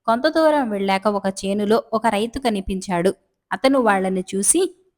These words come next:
"మీ ఇద్దరూ పొద్దుగుంకిన దాకా చేలో పిట్టలను తోలారంటే రాత్రికి తిండి పెట్టి పడుకునేటందుకు చోటిస్తాను,"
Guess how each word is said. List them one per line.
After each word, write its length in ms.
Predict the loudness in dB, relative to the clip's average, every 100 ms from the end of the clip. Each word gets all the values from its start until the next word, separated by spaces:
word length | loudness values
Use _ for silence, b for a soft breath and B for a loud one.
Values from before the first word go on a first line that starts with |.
| -2
"మీ 80 | 0
ఇద్దరూ 520 | 0 0 2 4 2
పొద్దుగుంకిన 800 | 0 -2 0 0 0 -2 -4 -4
దాకా 340 | -4 -4 -2
చేలో 380 | -4 -4 -2 -2
పిట్టలను 540 | -2 -4 0 0 0
తోలారంటే 720 | -2 -2 0 0 0 0 2
రాత్రికి 680 | 2 0 _ 0 2 0 -6
తిండి 280 | -6 -6 -6
పెట్టి 460 | -4 -4 -4 -6 -2
పడుకునేటందుకు 840 | -2 0 -2 -2 -2 -4 -4 -6
చోటిస్తాను," 760 | -6 -4 -4 -4 -4 -2 0 0